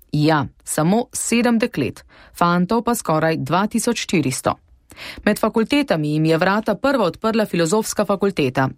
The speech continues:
a šele leta tisoč osemsto sedemindevetdeset. Leta tisoč devetsto medicinska fakulteta, pravna šele leta tisoč devetsto devetnajst,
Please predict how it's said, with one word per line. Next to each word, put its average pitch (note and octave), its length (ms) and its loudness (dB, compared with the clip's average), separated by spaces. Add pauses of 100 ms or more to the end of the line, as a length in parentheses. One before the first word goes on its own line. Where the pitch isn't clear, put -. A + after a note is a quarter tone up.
a E3 80 0
šele D3 280 2
leta F3 320 2
tisoč G3+ 340 -2
osemsto E3+ 520 0
sedemindevetdeset. D3+ 1000 0 (440)
Leta E3+ 260 2
tisoč E3+ 320 0
devetsto D#3 680 0
medicinska G3 640 0
fakulteta, D3 640 -2 (360)
pravna G#3 460 4
šele G3+ 240 2
leta E3+ 320 2
tisoč F3+ 380 -2
devetsto E3 460 0
devetnajst, F#3+ 640 -2